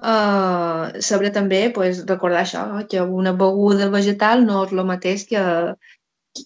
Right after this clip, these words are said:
que, que té les mateixes propietats que, que un tassó de llet, eh? Això s'ha de tenir clar. Però,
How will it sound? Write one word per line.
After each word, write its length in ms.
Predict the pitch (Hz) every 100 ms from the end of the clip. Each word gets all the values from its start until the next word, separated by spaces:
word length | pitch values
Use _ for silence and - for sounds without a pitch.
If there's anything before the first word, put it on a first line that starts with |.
| _
que, 160 | 190 175 139 117 117
que 140 | -
té 160 | - 196
les 100 | 196
mateixes 280 | 190 196 -
propietats 420 | 196 196 190 202
que, 140 | 247 196 180
que 100 | 180
un 60 | 175
tassó 220 | 175 170
de 80 | 165 160
llet, 280 | 165 - -
eh? 120 | 226
Això 260 | 226 185 180
s'ha 240 | 180 180
de 80 | 180
tenir 160 | 180 175
clar. 200 | 170 - 247 _ _ _ _ _ _
Però, 320 | 214 202 185